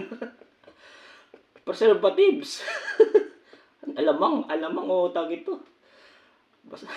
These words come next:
<laughs> kalimutan ko na, basta. Grabe ba? Dapat malit lang, mga idol, ha? So, yun nga, mga idol. Sana may natutunan kayo. <laughs> Tapos, yung pagtatahe kayo, dapat three hours bago pa,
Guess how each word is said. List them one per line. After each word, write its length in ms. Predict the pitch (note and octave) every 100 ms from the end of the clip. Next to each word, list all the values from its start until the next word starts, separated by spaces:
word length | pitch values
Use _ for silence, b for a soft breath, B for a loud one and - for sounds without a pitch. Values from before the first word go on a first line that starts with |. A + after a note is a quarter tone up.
| -
<laughs> 160 | A3+ -
kalimutan 480 | D4 - - - C#4+
ko 40 | -
na, 80 |
basta. 320 | - - - - - B B -
Grabe 400 | D3 C#3+ D3+ C#3
ba? 160 | C3 - _ _ b b b b
Dapat 240 | - - - E3+
malit 240 | F3 -
lang, 160 | D#3+ D#3
mga 240 | D#3 D3
idol, 240 | D3+ C#3+
ha? 40 | C#3 - _ _ _ - _ _ b b b b b
So, 160 | - B2+
yun 160 | C#3+
nga, 160 | D#3 E3+
mga 320 | D#3+ D#3 D#3
idol. 160 | E3+ A3+
Sana 320 | E3 D#3 E3+
may 160 | D#3+ D#3
natutunan 480 | D3+ D#3 D#3 D#3
kayo. 480 | D3 D3 F3+ C4 B3 - _ _ _ _ _ b b b b b b _ _
<laughs> 40 | -
Tapos, 400 | G#3+ - F#3+ F3+
yung 160 | -
pagtatahe 560 | C#3+ D3 E3 E3+ E3 D3
kayo, 240 | D#3 D3+
dapat 240 | D3 - -
three 240 | D3 D3
hours 320 | B2+ C3+ C3+
bago 320 | C#3 C3 C3+
pa, 480 | C3+ C#3 C3 B2+ B2